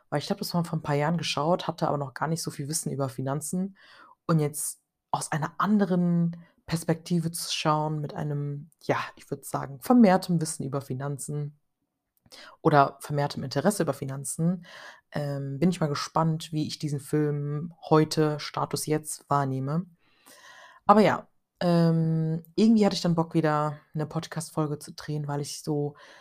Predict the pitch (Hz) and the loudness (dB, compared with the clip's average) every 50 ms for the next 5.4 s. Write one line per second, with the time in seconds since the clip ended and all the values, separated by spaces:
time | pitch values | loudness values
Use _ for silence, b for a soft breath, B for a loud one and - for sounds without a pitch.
0 | B B B B B B B B - - 160 - - - - 160 - - 151 151 | B B B B B B B B -4 -2 0 2 2 2 0 -2 -4 -4 -4 -2
1 | 156 - - 160 - - 160 156 151 151 139 135 151 147 147 147 143 147 147 147 | -2 -2 -2 -2 0 -2 -2 -2 -2 -2 0 2 2 2 2 2 0 0 -2 -2
2 | 147 151 156 - - - 160 147 147 143 143 143 147 - _ 175 165 185 165 165 | -2 -4 -4 -6 -6 -6 -4 -4 -6 -8 -10 -12 -14 -10 _ -2 0 0 0 2
3 | - 170 165 160 151 185 180 185 185 170 156 165 165 156 160 180 170 170 - 165 | 4 4 4 4 4 2 2 2 0 0 2 0 -2 0 -2 -2 -4 -4 -8 -10
4 | - - - 180 170 151 165 160 - - 160 156 - - - 160 156 156 156 151 | -6 -2 0 0 0 0 0 -2 -4 -6 -8 -8 -8 -8 -8 -8 -6 -6 -6 -6
5 | 156 156 147 143 143 139 - - | -8 -8 -8 -8 -8 -10 -12 -14